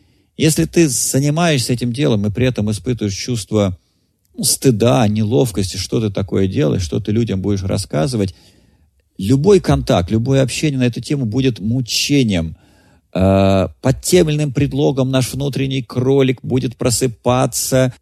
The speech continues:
и делать всё для того, чтобы мы или не пришли на встречу, или не набрали номер телефона,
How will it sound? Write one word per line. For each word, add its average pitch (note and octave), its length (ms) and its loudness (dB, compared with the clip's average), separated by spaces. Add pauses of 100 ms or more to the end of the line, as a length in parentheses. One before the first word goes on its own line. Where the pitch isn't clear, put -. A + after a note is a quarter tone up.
и B2 560 6
делать B2 320 2
всё D3+ 300 4
для A2+ 120 2
того, A2+ 160 2
чтобы G#2 240 0
мы A#2 160 2
или A#2 360 -2
не G#2+ 280 0
пришли A#2 300 0
на A#2 120 2
встречу, G2+ 560 0
или A2+ 340 0
не A2+ 120 0
набрали A2+ 600 2 (180)
номер G#2+ 320 0
телефона, G2+ 800 2